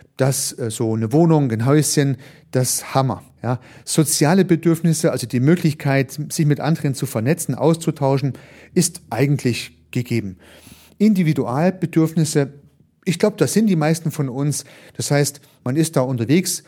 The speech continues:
produziert seine Ergebnisse, bekommt seine individuelle Anerkennung dafür in Form von Lob, aber auch in Form von Geld und dann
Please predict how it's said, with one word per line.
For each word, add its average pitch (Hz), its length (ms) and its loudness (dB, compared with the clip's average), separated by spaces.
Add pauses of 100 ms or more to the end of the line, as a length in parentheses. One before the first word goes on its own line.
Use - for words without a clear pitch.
(120)
produziert 147 540 -2
seine 127 220 0
Ergebnisse, 160 600 -2
bekommt 131 340 -6
seine 120 280 -4
individuelle 117 1300 -4
Anerkennung 170 500 0
dafür 147 420 -2 (300)
in 202 160 4
Form 147 300 0
von 113 200 -4
Lob, 156 320 0
aber 120 200 -4
auch 123 140 -2
in 107 120 -6
Form 160 380 -2
von 110 220 -6
Geld 147 320 0 (440)
und 143 260 0
dann 127 220 -2